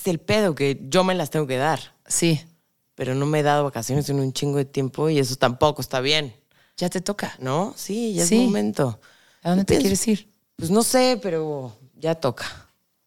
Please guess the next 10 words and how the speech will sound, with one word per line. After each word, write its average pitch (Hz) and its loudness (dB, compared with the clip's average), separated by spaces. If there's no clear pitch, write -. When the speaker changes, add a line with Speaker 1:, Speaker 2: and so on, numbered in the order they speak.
Speaker 1:
<laughs> - -8
Speaker 2:
Oye, 165 4
pues 165 -4
ya 180 2
casi 202 -2
vamos 156 0
a 143 -2
acabar 135 0
la 160 0
entrevista. 151 -4